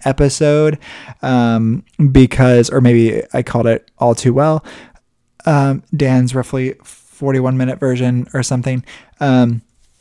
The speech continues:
because the song twenty-two from the album Red, I think, is actually, like, deeply meaningful and wonderful, and it's written off as something that is,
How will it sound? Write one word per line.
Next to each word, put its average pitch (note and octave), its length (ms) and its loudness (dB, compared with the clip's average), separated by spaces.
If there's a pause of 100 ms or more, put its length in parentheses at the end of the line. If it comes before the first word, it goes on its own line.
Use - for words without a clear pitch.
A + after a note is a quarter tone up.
(580)
because C#3 600 6
the C#3+ 200 0
song D#3 300 2
twenty-two C3+ 600 6
from C3 200 6
the B2 100 6
album A#2 340 4
Red, A2 240 4
I A2+ 180 4
think, A#2+ 280 4
is A#2+ 100 2
actually, A2+ 600 0
like, C3+ 500 -10
deeply A#2 640 2
meaningful A#2+ 720 2
and A2+ 100 2
wonderful, A2+ 380 -4
and A2 100 -6
it's G2+ 140 -12
written G#2+ 220 -8
off G2+ 260 -8
as G2 160 -10
something G#2+ 400 -8
that G2+ 360 -10
is, G2+ 300 -8